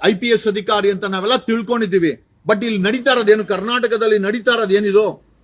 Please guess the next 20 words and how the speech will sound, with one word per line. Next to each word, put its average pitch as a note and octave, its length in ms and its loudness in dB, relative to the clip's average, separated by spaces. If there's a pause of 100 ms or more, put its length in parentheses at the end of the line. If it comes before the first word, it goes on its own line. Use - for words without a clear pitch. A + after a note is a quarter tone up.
What G#3+ 180 -2
is B3+ 100 -2
happening A3 520 -2
in G#3 80 -4
ಕರ್ನಾಟಕ? G3+ 500 -4 (460)
ಇಲ್ಲಿ G#3+ 180 6
ನೋಡಿ A3+ 560 2 (100)
ಸಲೀಂ A#3+ 300 2
ಅವರೇ, A3 180 2
ಇಲ್ಲಿ F#3 440 2
ಒಂಚೂರು G#3 340 2
ವಿಡಿಯೋಗಳ, A#3 360 4 (1300)
ಅಲ್ರಿ, G#3 640 4 (1300)
ಅಲ್ಲ, G#3+ 200 4
ಗೂಂಡಾಗಳ G#3+ 640 0
ರೀತಿ, F#3+ 720 0 (300)
ಈ G3+ 40 -2
ರೀತಿ F#3+ 340 -2
ಹೆಣ್ಣು G#3+ 200 0
ಮಕ್ಕಳು G3 760 -2